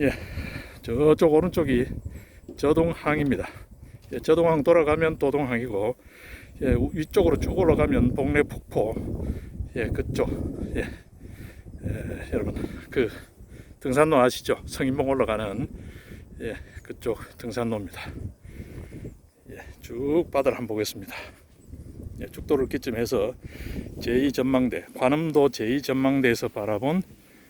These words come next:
예, 울릉도 앞바다 모습입니다. 예, 해상 부표가 설치되어 있죠. 예, 아주 멋집니다. 오늘 날씨가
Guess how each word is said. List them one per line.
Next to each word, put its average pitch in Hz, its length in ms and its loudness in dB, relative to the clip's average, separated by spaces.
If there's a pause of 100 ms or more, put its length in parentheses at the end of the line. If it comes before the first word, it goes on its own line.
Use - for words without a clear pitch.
(140)
예, 104 60 -4
울릉도 135 440 4
앞바다 120 300 2
모습입니다. 113 540 0 (2000)
예, 139 100 -4
해상 131 340 4
부표가 143 720 4
설치되어 131 420 -2
있죠. 113 240 -2 (1800)
예, - 80 -12 (1300)
아주 120 180 0
멋집니다. 131 420 2 (600)
오늘 185 320 4 (300)
날씨가 147 580 6